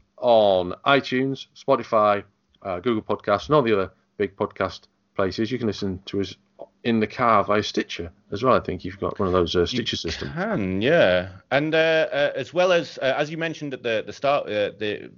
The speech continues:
Speaker 2: these shows are also being, uh, videoed now. So for those of you that are watching us on YouTube, hello,
Speaker 1: Hello.
Speaker 2: you get the
Speaker 1: Um,
Speaker 2: wave.
Speaker 1: bye.
Speaker 2: Um, and, uh, uh, and bye. But, and also just a, a, a big thank you. As Christian has mentioned before, since we did start the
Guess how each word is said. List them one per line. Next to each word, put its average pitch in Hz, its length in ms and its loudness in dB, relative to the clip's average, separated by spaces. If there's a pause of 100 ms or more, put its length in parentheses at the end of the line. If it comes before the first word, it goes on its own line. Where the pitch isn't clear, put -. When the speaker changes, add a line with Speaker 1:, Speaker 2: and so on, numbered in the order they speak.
Speaker 2:
these 127 480 -8
shows 120 260 -2
are 117 40 0
also 123 300 0
being, 107 500 -2
uh, 95 240 2
videoed 110 480 2
now. 107 220 0
So 117 180 -4
for 123 100 -8
those 123 200 2
of 117 80 -4
you 123 80 4
that 113 120 2
are 110 40 2
watching 120 260 0
us 104 80 -10
on 117 80 -8
YouTube, 123 240 -4
hello, 135 240 6
Speaker 1:
Hello. 254 260 6
Speaker 2:
you 127 60 -8
get 135 140 2
the 131 80 0
Speaker 1:
Um, 127 60 4
Speaker 2:
wave. 151 340 4 (140)
Speaker 1:
bye. 208 320 8
Speaker 2:
Um, 156 420 -2 (120)
and, 135 140 -2
uh, 139 60 6
uh, 147 280 4
and 156 160 2
bye. 139 280 4
But, 160 160 -2
and 170 160 2
also 202 200 0
just 190 220 -6
a, 175 220 -2
a, 135 180 -6
a - 40 -6
big 180 180 0
thank 165 240 -2
you. 143 80 -2
As 165 160 0
Christian 165 320 -4
has 139 100 -4
mentioned 139 300 -2
before, 131 400 2
since 156 180 -6
we 143 80 -6
did 143 180 2
start 143 300 4
the 113 80 -4